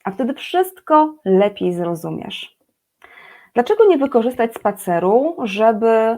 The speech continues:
właśnie zająć się jakimś spacerem z pytaniem? To pytanie może dotyczyć godziny wychowawczej, lekcji wychowawczej, na przykład jakiejś trudności w klasie, którą trzeba przegadać w mniejszych grupkach.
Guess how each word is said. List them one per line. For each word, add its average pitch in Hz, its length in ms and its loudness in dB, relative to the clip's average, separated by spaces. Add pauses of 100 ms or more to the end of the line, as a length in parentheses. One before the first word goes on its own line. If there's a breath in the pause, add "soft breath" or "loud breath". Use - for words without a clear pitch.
właśnie 185 640 -4 (560 loud breath)
zająć 381 440 2
się 262 80 -2
jakimś 240 300 0
spacerem 226 640 -2
z - 140 -20
pytaniem? 214 540 -2
To 277 120 -10
pytanie 349 420 0
może 277 520 2
dotyczyć 202 640 -6
godziny 170 380 -2
wychowawczej, 226 600 0
lekcji 160 340 -6
wychowawczej, 226 720 0 (400 loud breath)
na 302 120 0
przykład 330 300 -2
jakiejś 254 260 -2
trudności 190 460 -2
w - 60 -20
klasie, - 360 -4
którą 285 240 -2
trzeba 277 280 0
przegadać 226 640 2
w 185 140 -4
mniejszych 175 420 0
grupkach. 160 580 -8